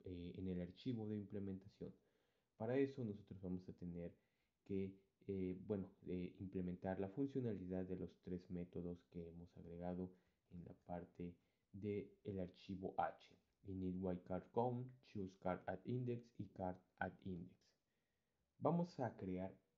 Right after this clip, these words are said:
primero, antes de pasar a la definición de los métodos, dos propiedades que vamos a utilizar a lo largo de, este, eh, de esta clase. Lo primero que vamos a hacer es agregar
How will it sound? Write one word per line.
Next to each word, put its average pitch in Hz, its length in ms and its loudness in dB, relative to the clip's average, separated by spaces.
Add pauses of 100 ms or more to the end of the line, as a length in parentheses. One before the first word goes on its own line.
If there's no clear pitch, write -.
(260)
primero, 101 640 2
antes 92 380 -2
de 95 100 0
pasar 90 560 -8
a 104 100 0
la 120 140 2
definición 92 680 -2
de 90 100 -4
los 87 200 -6
métodos, 95 540 -2 (760)
dos 147 260 10
propiedades 92 680 2
que 92 100 -2
vamos 92 380 0
a 104 40 -2
utilizar 98 680 -2
a 92 80 -4
lo 87 160 -4
largo 87 440 -4 (440)
de, 90 380 0
este, 87 440 -2
eh, 90 340 -6
de 92 100 4
esta 92 240 0
clase. - 400 -6 (680)
Lo 95 120 -4
primero 110 320 2
que 120 80 -2
vamos 107 320 2
a 92 40 -2
hacer 95 340 0
es 95 280 -4
agregar 92 640 -2